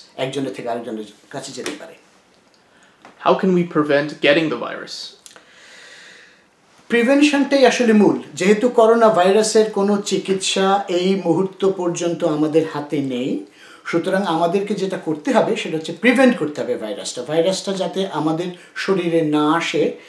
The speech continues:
Speaker 1: সেটাকেই, সেটার দিকেই লক্ষ্য রাখতে হবে। এখন প্রিভেনশনের মূল ব্যাপারটা কি? ব্যাপারটা হচ্ছে আমি এভাবে চিন্তা করি, আমি ভাবি, আমি যদি ধরে নিই যে বিশ্বের সমস্ত জায়গায় আমার বাড়ির সমস্ত ফার্নিচারে, সমস্ত, আহ,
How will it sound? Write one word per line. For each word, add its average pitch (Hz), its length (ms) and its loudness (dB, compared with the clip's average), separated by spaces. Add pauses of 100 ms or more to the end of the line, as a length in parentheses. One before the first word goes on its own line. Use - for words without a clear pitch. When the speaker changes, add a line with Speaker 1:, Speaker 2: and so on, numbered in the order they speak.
(260)
Speaker 1:
সেটাকেই, 233 1080 2 (360)
সেটার 208 320 2
দিকেই 202 220 0
লক্ষ্য - 260 2
রাখতে - 220 -14
হবে। - 160 -16 (600)
এখন 214 200 0
প্রিভেনশনের 277 600 4
মূল 220 240 4
ব্যাপারটা 185 380 0
কি? 110 140 -16
ব্যাপারটা 170 380 -2
হচ্ছে 185 320 2 (220)
আমি 214 180 4
এভাবে 214 320 8
চিন্তা - 240 -2
করি, 110 200 -14
আমি 160 180 2
ভাবি, 170 420 2 (500)
আমি 220 180 4
যদি 269 160 0
ধরে 202 320 4
নিই 190 280 4
যে - 120 -2
বিশ্বের 190 500 0
সমস্ত 233 540 -2
জায়গায় 180 540 0 (320)
আমার 196 320 4
বাড়ির 202 360 4 (380)
সমস্ত 233 460 0
ফার্নিচারে, 208 720 2
সমস্ত, 208 500 -2
আহ, 202 140 4